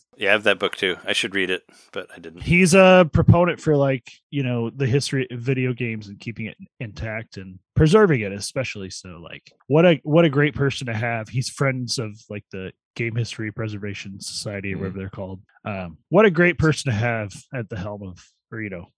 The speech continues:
Speaker 2: at least, I don't know if
Speaker 3: Something
Speaker 2: he's at the
Speaker 3: music.
Speaker 2: helm, but he's involved in this.
Speaker 1: Didn't, didn't,
Speaker 2: Yeah.
Speaker 1: didn't he al-,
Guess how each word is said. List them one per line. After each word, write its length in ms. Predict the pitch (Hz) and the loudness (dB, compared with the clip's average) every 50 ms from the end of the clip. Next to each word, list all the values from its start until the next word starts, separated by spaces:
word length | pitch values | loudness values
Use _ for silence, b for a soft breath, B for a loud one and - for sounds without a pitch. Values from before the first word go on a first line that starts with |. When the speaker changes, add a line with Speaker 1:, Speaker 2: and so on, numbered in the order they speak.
| _ - | _ -8
Speaker 2:
at 80 | 131 143 | -4 0
least, 320 | 147 143 131 - - - - - | 0 0 0 -2 -4 -8 -4 0
I 40 | |
don't 80 | 165 175 | 2 4
know 40 | - | 4
if 60 | 143 135 | 4 4
Speaker 3:
Something 160 | 156 139 101 | 4 4 4
Speaker 2:
he's 80 | 95 - | 4 4
at 40 | 117 | 6
the 20 | 127 | 8
Speaker 3:
music. 120 | 160 151 | 8 8
Speaker 2:
helm, 160 | 131 170 160 151 | 6 6 6 4
but 180 | 165 143 - | 4 6 6
he's 160 | 139 170 156 147 | 6 6 6 6
involved 380 | 143 131 143 139 131 123 117 | 4 4 4 6 6 4 2
in 100 | 127 117 110 | 0 0 0
this. 300 | 110 107 104 - - - _ - | 0 -2 -4 -6 -10 -14 _ 0
Speaker 1:
Didn't, 320 | - 135 147 139 120 123 120 | 0 0 0 0 -6 -8 -4
didn't, 240 | 131 139 156 - | -4 -4 -4 -6
Speaker 2:
Yeah. 80 | - - | -4 0
Speaker 1:
didn't 200 | 120 143 160 175 | 2 2 4 4
he 120 | 175 175 | 4 6
al-, 220 | 165 156 165 156 | 6 6 6 4